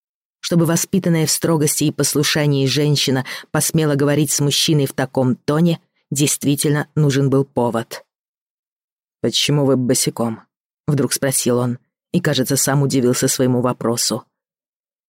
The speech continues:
"Мои сандалии не выдержали долгой дороги". Салан вновь опустила голову. Если несколько мгновений назад ей было все равно, как она выглядит, то сейчас царевну смутило то, что мужчина видит ее неумытое лицо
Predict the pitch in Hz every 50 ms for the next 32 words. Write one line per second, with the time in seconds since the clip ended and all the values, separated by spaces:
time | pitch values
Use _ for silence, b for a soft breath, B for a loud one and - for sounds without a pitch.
0 | _ - 180 180 185 185 170 - - 180 170 180 165 170 165 170 165 165 165 170
1 | - _ _ - 180 175 160 147 190 143 165 175 160 165 165 170 165 165 156 175
2 | 156 165 170 147 175 170 170 165 156 151 156 170 165 - _ _ _ _ _ _
3 | _ _ _ _ - - 151 131 131 131 123 127 127 120 - 135 - 131 123 -
4 | - 135 127 127 120 120 123 120 123 123 127 120 131 135 _ _ _ _ _ _
5 | _ _ _ _ _ _ _ - 196 196 190 202 190 190 190 - 180 175 - 170
6 | 170 147 165 160 156 170 170 160 156 156 151 151 143 160 151 147 - - - 160
7 | 156 156 147 135 151 147 143 139 - - 156 147 147 143 135 160 165 160 139 -
8 | - - 127 - - 131 131 127 127 120 160 147 131 131 127 113 127 131 - -
9 | _ _ _ _ _ _ _ _ _ - - 190 - 202 180 - 208 196 - -
10 | 180 175 170 180 175 160 165 160 - - - - 175 170 170 175 - - 175 156
11 | 139 131 - - 147 139 - - - 135 139 139 139 - - - 165 160 151 143
12 | B B B B B 143 165 143 147 147 143 147 156 147 139 151 147 147 143 143
13 | 147 147 139 - - 131 131 127 127 127 123 - - 147 143 147